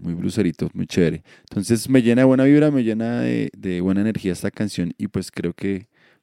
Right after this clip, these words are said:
por eso la traje aquí para compartirlas con, con ustedes el día de hoy. Un, un buen rock and roll que hace rato no sonaba rockcito por acá, pues entonces qué bueno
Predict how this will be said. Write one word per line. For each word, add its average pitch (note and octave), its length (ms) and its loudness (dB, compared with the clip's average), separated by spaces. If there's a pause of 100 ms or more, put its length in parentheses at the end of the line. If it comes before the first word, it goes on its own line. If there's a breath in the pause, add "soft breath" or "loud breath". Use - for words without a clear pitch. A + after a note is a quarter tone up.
por G2 160 4
eso F2+ 140 0
la G#2 120 4
traje F2+ 240 -2
aquí F2+ 180 -2
para F#2+ 180 2
compartirlas F2 640 -4
con, F#2 300 -6 (140)
con F2 180 -2
ustedes D#2+ 460 -4
el F2 140 -2
día D#2 200 -6
de D#2 100 -4
hoy. D#2 260 -4 (680 soft breath)
Un, F2+ 180 -6
un G#2+ 220 2
buen A2+ 160 6
rock - 260 -2
and A2+ 140 0
roll F#2 240 2
que A2+ 120 0
hace G2+ 160 0
rato G2+ 300 -2
no F#2+ 80 0
sonaba F#2+ 420 0
rockcito F#2 400 -2
por G2 160 2
acá, G#2 200 -2
pues A2 200 0
entonces E2+ 380 -4
qué - 140 2
bueno F#2 420 2